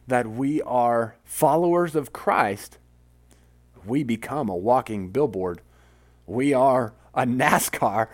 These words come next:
with this sticker that says "Follower of Jesus," hashtag Christian on the back of our shirt,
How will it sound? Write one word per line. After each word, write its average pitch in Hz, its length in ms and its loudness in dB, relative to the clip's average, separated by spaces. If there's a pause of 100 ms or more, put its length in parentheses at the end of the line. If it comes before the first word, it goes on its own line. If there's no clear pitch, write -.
(160)
with 151 260 2
this 131 220 2
sticker 131 840 2 (920)
that 131 180 -2
says 123 460 -2
"Follower 143 580 4
of 131 140 0
Jesus," 131 640 -4 (1040)
hashtag 147 480 0
Christian 117 580 -2 (400)
on 131 140 -2
the 123 80 0
back 147 240 2
of 131 80 -2
our 123 100 4
shirt, 151 460 0